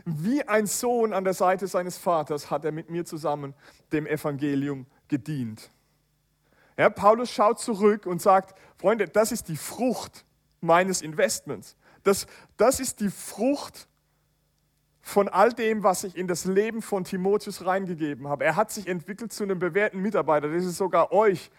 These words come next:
dort in Griechenland schon zu Ohren gekommen.“ Und auch hier spüren wir, das war eine Beziehung, die mit Absicht sehr bewusst geführt und gepflegt wurde. Sie hatten gemeinsame Ziele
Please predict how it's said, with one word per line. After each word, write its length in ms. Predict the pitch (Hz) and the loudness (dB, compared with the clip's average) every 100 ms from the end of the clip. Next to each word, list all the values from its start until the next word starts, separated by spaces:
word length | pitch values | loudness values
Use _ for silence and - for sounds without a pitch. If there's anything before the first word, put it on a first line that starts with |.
| _ _ | _ _
dort 180 | 170 170 | 2 2
in 120 | 170 | 2
Griechenland 580 | 165 202 196 170 160 139 | -2 -2 0 0 -2 -2
schon 220 | - 147 | -8 -10
zu 160 | - 120 | -8 -6
Ohren 240 | 131 120 | -4 -6
gekommen.“ 380 | 120 - 110 113 _ _ _ _ _ _ _ _ _ _ _ _ _ _ _ _ _ _ _ _ _ _ - | -8 -12 -14 -14 _ _ _ _ _ _ _ _ _ _ _ _ _ _ _ _ _ _ _ _ _ _ -8
Und 180 | 156 | 0
auch 160 | 165 170 | 0 0
hier 200 | 196 202 | 0 -2
spüren 380 | - 202 190 160 | -2 -4 -2 0
wir, 120 | 160 | 0
das 180 | 151 160 | -2 -4
war 220 | 160 143 | -2 0
eine 260 | 151 160 151 | -2 -4 -6
Beziehung, 720 | 143 - - 185 208 208 175 | -8 -12 -10 -4 -2 -2 -6
die 320 | 160 156 151 _ _ | -6 -6 -8 _ _
mit 400 | - 151 156 - | -10 -6 -6 -4
Absicht 580 | 123 196 - - 170 - | 0 0 0 -6 -6 -6
sehr 220 | - 175 | -2 0
bewusst 540 | 165 147 151 220 - - _ - | 0 -2 -4 -4 -6 -16 _ -12
geführt 480 | 156 - 185 208 | -10 -8 -6 -6
und 80 | 170 | -6
gepflegt 540 | 143 - 160 170 170 202 | -12 -12 -2 -2 -2 -4
wurde. 240 | 202 240 _ _ _ _ _ _ _ _ _ _ _ _ _ _ _ _ _ _ _ _ _ _ _ _ | -4 -4 _ _ _ _ _ _ _ _ _ _ _ _ _ _ _ _ _ _ _ _ _ _ _ _
Sie 220 | - 160 147 | -8 -2 0
hatten 300 | 170 175 165 | -2 -4 -4
gemeinsame 640 | 160 156 180 190 175 175 | 0 0 0 -2 -2 -4
Ziele 500 | - 190 170 143 | -10 -8 -4 -4